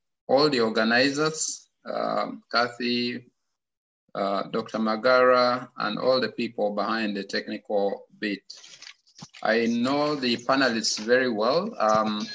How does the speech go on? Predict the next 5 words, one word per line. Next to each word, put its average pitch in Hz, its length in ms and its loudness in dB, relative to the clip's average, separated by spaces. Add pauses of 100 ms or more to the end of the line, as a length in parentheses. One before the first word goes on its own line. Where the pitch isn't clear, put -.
(1000)
Missus 113 640 0
Lorna 131 300 0
Magara 143 800 2
is, 110 680 -6
uh, 101 320 0